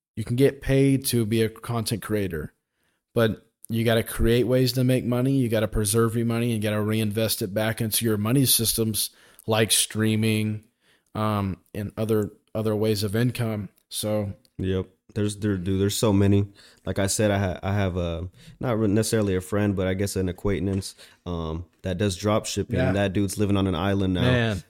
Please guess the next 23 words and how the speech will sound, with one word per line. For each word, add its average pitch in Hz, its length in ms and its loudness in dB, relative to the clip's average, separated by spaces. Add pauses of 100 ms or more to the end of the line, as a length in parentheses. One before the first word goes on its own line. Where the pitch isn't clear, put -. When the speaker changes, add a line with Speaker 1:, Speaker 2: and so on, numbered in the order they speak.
Speaker 2:
and 92 160 -4
he's 98 180 0
with 101 100 -2
his 90 160 -2
girl. 92 400 0
Yo, 87 140 -2
he's 95 220 -2
set, 92 240 -2
he, 113 140 0
he's 127 200 -2
already 107 180 0
retired. 87 540 -4
He 117 100 0
retired 110 480 2
at, 90 180 0
like, 82 180 -4
twenty, 95 320 -2
I - 20 -4
Speaker 1:
That's 90 220 -6
Speaker 2:
he, 92 60 -2
Speaker 1:
awesome. 107 320 -2
Speaker 2:
he 101 40 -4
said. 92 260 -2